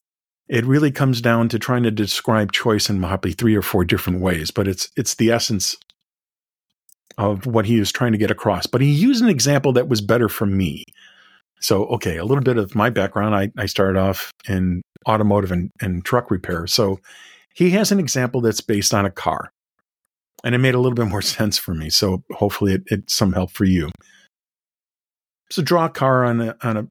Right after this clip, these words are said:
on a piece of paper and you draw in the, the rear wheels. One wheel is called feelings and the other one is the physic-, physiology or your,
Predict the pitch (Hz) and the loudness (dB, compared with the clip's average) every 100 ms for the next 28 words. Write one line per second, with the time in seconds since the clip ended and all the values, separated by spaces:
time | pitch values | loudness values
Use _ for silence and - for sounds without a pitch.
0 | - 104 113 107 117 101 95 107 107 104 | -6 -2 0 0 -2 -2 0 2 2 0
1 | - _ 139 - 127 117 110 101 - - | -2 _ -16 -2 0 2 2 0 -6 -8
2 | 110 104 107 113 101 101 78 - - _ | -2 0 2 2 0 -2 -4 -12 -16 _
3 | _ _ 120 147 151 143 143 131 120 117 | _ _ -2 0 2 2 2 2 0 -2
4 | - 117 104 - 113 123 160 151 117 120 | -4 -2 -2 -2 0 2 0 0 2 2
5 | 117 120 117 104 - - 139 131 123 - | 2 2 2 0 -4 -4 0 0 -2 -6
6 | _ - 156 147 123 120 107 82 73 - | _ -2 0 2 2 2 0 -2 -8 -10
7 | 87 80 - 113 90 | -10 -10 -10 -8 -8